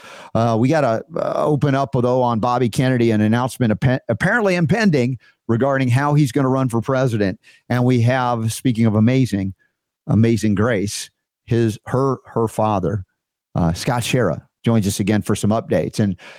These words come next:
you know, things I've been saying for years about modern medicine being the third, second, or first leading cause of death,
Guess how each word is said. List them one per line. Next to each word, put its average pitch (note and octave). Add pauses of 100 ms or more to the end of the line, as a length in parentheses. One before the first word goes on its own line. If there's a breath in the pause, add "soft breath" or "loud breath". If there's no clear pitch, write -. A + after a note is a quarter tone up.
(100)
you A#2+
know, B2+
things D#3
I've D3
been C3+
saying C3+
for A#2+
years B2+
about A#2
modern A#2
medicine A#2+
being A2
the G#2
third, A#2+
second, B2
or A2+
first A#2
leading A2+
cause A2+
of G2
death, A2+